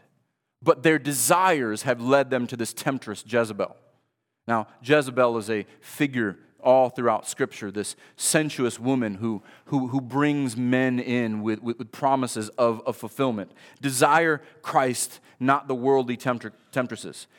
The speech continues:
So, my little nickname for this, Thyatira, Jezebel's a liar.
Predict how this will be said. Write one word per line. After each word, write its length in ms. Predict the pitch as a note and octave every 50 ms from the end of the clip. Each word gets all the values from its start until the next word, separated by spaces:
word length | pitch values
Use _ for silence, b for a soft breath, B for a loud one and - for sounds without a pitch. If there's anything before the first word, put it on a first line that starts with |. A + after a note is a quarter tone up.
| b b b
So, 360 | b - F3 D#3+ C#3 G#2 - b b b b b b b
my 240 | - - A2+ A#2+ B2+
little 220 | C3 C3+ C3 C3 B2+
nickname 380 | C#3 D3+ B2 D3 D3+ D3 C#3+
for 100 | C#3 D3
this, 240 | D3 D3+ C#3+ - -
Thyatira, 800 | - - D#3 D#3+ D#3 C#3+ - - E3+ F3 F3+ F3+ F#3 F#3 F#3+ F#3 B B B B G#2+
Jezebel's 540 | G#2 B2+ D3+ D3+ C#3+ C#3+ C3 D3 D3 C#3+ C3
a 40 | C#3+
liar. 380 | C3+ B2 A2 G2 F2+ D#2+ D#2